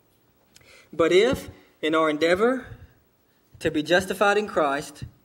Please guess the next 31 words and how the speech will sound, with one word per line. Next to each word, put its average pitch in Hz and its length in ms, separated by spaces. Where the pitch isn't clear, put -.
we 180 280
too 190 260
were 139 120
found 151 280
to 139 80
be 135 100
sinners, 117 600
is 151 140
Christ - 380
then 147 100
a 135 80
servant 151 360
of 127 80
sin? 220 440
Certainly 220 480
not. - 500
For 180 220
if 170 120
I 226 120
rebuild 208 440
what 160 120
I 156 120
tore 165 240
down, 135 420
I 131 80
prove 190 380
myself 131 420
to 147 80
be 135 180
a 127 40
transgressor. 131 680